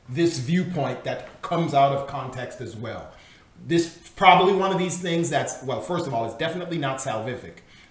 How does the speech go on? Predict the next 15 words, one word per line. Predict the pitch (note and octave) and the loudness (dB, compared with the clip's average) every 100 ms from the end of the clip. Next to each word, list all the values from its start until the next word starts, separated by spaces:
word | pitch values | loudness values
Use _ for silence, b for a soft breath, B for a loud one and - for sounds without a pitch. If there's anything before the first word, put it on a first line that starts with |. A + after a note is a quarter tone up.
| - | -6
But | A#2+ | 2
I | D#3 | 2
think | E3 D3 | 2 -4
it | C3 A#2 | -4 -4
might | C3 B2 | -4 -2
have | C3 A#2+ | -2 -4
an | A2+ | -4
impact | B2 - B2 G#2+ - | -6 -4 -4 -4 -6
on | A#2+ A2 | -6 -4
your | A#2+ A#2+ | -4 -4
ministry | A#2+ B2+ B2 C3 | -4 -6 -8 -8
and | A#2+ | -6
your | A#2 A2 | -6 -6
ability | - A#2 A2+ A#2+ | -8 -10 -8 -10
to | A2 A#2+ G#2+ | -10 -10 -10